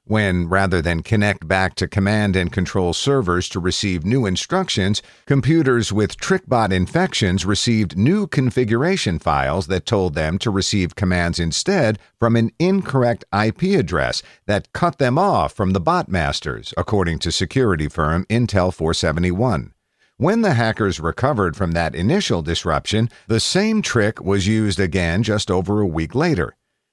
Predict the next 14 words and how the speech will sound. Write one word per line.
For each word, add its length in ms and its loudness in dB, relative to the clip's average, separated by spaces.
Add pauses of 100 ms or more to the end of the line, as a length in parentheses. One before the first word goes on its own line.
Not 240 0
long 240 2
after, 460 0
a 60 -2
group 280 0
of 220 -2
private 540 -2
tech 340 -2
and 180 0
security 520 0
firms 500 -2
led 240 0
by 220 0
Microsoft 760 0